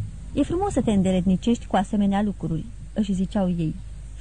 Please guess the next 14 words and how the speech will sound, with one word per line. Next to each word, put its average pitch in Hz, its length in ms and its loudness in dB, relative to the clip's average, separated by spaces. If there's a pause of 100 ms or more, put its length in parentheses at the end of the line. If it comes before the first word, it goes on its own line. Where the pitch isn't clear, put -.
(120)
și 339 140 -2
se 294 120 2
purtau 214 380 2
în 196 120 2
consecință. 214 800 -2 (1040)
Levin 339 480 0
își 277 220 0
întări 339 320 2
această 226 400 0
părere, 180 500 0
văzând 247 400 0
că 185 100 0
fratele 190 400 0
său 247 300 0